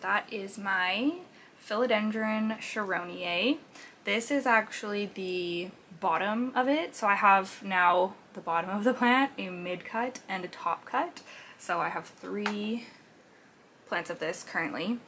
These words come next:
I decided to just pot this back into the pot. Doesn't have a moss pole or anything anymore because I'm gonna be adding that once I pot these back together. But I really want this to be part of the plant when I do start growing on a moss pole, because I'm just obsessed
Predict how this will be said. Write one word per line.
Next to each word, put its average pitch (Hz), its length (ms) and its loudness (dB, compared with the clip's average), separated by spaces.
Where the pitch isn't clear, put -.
I 208 100 6
decided 208 360 6
to 233 60 4
just 185 240 -4
pot 170 220 2
this 180 160 0
back 147 240 -4
into 185 160 -8
the 160 80 -8
pot. 165 320 4
Doesn't 208 200 0
have 220 120 4
a 202 40 2
moss 175 220 4
pole 170 280 0
or 175 80 0
anything 165 320 -4
anymore 170 380 2
because 180 280 -2
I'm 165 140 -4
gonna 165 140 -8
be 160 140 -6
adding 156 280 -2
that - 240 -2
once 151 180 -6
I - 80 -6
pot 143 260 -2
these 165 160 -12
back 143 220 -4
together. 220 520 0
But 196 120 2
I 202 60 6
really 196 240 2
want 185 140 -2
this 180 140 -6
to - 60 -10
be 170 100 -10
part 170 440 -4
of 175 420 -4
the 185 80 -10
plant 185 380 -6
when 175 140 -4
I 170 80 -2
do 170 120 -6
start 170 260 -4
growing 180 180 -2
on 185 80 -2
a - 20 -4
moss 190 220 2
pole, 202 200 -2
because 185 300 -2
I'm 170 120 -6
just - 220 -8
obsessed - 640 -8